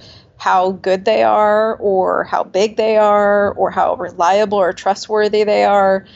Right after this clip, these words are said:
I think that a lot of companies now think, "Well, you know, I got a cell phone. I can just take a couple of pictures. It really doesn't matter. I can use stock photography or, you know, whatnot." But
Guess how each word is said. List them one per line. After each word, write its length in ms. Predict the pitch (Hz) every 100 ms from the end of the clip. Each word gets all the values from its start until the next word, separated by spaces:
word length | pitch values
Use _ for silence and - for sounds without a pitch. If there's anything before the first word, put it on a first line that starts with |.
| - - _ -
I 100 | 220
think 220 | 220 233
that 260 | 190 175 190
a 60 |
lot 220 | 185 185 190
of 80 |
companies 600 | - 190 196 185 180 185
now 280 | 185 180 175
think, 260 | 180 190 -
"Well, 440 | 208 202 196 - -
you 120 | 214
know, 80 | 220
I 80 | 226
got 160 | 233
a 40 | 226
cell 220 | - 196
phone. 240 | 202 190
I 80 | 185
can 180 | 202 190
just 160 | 196
take 200 | - 196
a 60 | 190
couple 260 | 190 185 175
of 60 |
pictures. 420 | 196 175 180 180
It 80 | 185
really 200 | 196 190
doesn't 280 | 185 190 -
matter. 520 | 185 175 175 175 185 - 220
I 60 |
can 200 | - 269
use 180 | 233 226
stock 300 | - 208 226
photography 1120 | 233 208 202 190 185 190 190 190 190 185 185
or, 140 | 175 165
you 200 | 190 190
know, 120 | 180
whatnot." 560 | 180 175 196 196 170 -
But 240 | 175 160